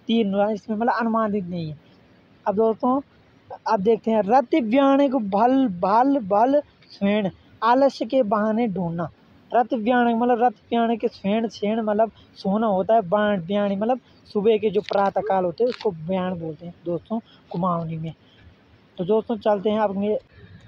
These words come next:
अब दोस्तों, चलते हैं, "ताते खू जाय मोर", मतलब जल्दीबाजी करना। आप जल्दीबाजी की चाय पीने में कर रहे, चाय गर्म है,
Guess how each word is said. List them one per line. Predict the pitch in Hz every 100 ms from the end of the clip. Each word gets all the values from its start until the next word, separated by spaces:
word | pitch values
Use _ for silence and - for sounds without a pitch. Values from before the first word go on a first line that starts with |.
| - -
अब | 196 185
दोस्तों, | 226 240 - 262
चलते | 240 226 240
हैं, | 240
"ताते | - - 254 262 311
खू | 285 - 233 285 339 339 _ _ _ _ -
जाय | 151 247 262 269
मोर", | 226 214 190
मतलब | 151 214 247
जल्दीबाजी | 180 233 220 208 208 196
करना। | 190 185 170 - - -
आप | 226 220
जल्दीबाजी | 190 226 220 220 226 220
की | -
चाय | - 208 208
पीने | 214 208
में | 202
कर | 185 190
रहे, | 202 214
चाय | 180 196 202
गर्म | 185 196 208
है, | 202